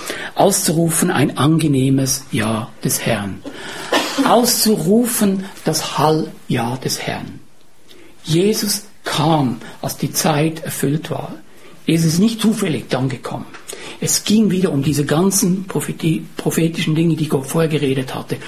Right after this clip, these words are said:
um wirklich die Zeit zu erfüllen und eine neue Zeit anzufangen. Er war gesalbt, zu verkünden,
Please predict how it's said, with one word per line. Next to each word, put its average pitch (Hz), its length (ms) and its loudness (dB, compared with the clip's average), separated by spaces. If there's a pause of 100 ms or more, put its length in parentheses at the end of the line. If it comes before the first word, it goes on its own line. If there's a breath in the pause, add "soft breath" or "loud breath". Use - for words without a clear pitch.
(300 loud breath)
um 135 220 2
wirklich 160 280 -2
die 160 120 -4
Zeit 131 320 -4
zu - 80 -6
erfüllen 123 440 -4 (280 loud breath)
und 123 100 -4
eine 120 80 -2
neue 123 240 0
Zeit 123 320 -2
anzufangen. 107 680 -6 (600 loud breath)
Er - 120 0
war 131 100 2
gesalbt, 147 420 2
zu - 80 -4
verkünden, 165 720 0